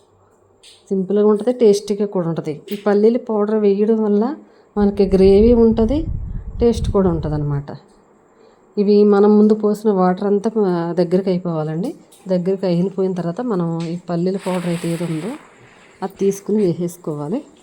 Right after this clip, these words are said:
ఏంటి ఈవిడ ఎక్కువ వీడియోల్లో పల్లీల పౌడరే చూపిస్తుంది పల్లీలు అని అంటే, ఇగుర్లకి కొన్ని కొన్ని వాటిలకి ఇలాగ పల్లీలు పౌడర్ వేసుకుంటే టేస్ట్ ఉంటది,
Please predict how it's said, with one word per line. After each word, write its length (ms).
ఏంటి 320
ఈవిడ 140
ఎక్కువ 260
వీడియోల్లో 440
పల్లీల 340
పౌడరే 500
చూపిస్తుంది 520
పల్లీలు 440
అని 260
అంటే, 320
ఇగుర్లకి 720
కొన్ని 240
కొన్ని 280
వాటిలకి 420
ఇలాగ 200
పల్లీలు 360
పౌడర్ 320
వేసుకుంటే 480
టేస్ట్ 320
ఉంటది, 300